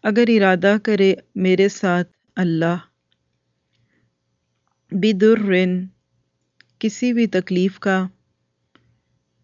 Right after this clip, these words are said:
حل ہن، کیا وہ، یعنی دیویاں، کاشفاتو، دور کرنے والیاں ہیں۔ کاف شین فا۔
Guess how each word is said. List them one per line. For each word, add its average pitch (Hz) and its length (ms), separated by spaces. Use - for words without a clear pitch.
حل 233 300
ہن، 185 280
کیا 202 240
وہ، 190 180
یعنی 170 440
دیویاں، 175 540
کاشفاتو، 196 1000
دور 214 300
کرنے 185 440
والیاں 170 460
ہیں۔ 190 360
کاف 208 340
شین 190 540
فا۔ 165 240